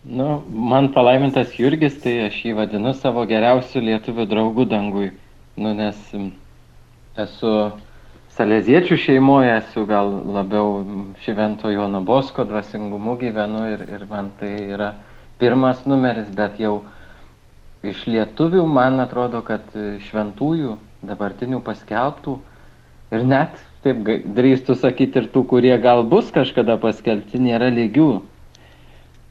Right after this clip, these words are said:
palaimintam Jurgiui, kuris savo gyvenimą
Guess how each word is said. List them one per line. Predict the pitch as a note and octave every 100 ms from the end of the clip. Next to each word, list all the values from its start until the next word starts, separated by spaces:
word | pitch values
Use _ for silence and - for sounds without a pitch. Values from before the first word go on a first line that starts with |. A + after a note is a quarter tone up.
| -
palaimintam | G2+ G#2 G#2 G2 G#2 G2+
Jurgiui, | G2 A#2+ A#2 G#2 G2
kuris | - G#2 G#2 - - - - - - - - - - -
savo | - C3 C3
gyvenimą | B2 A2+ C3 F#3 G#3 F#3+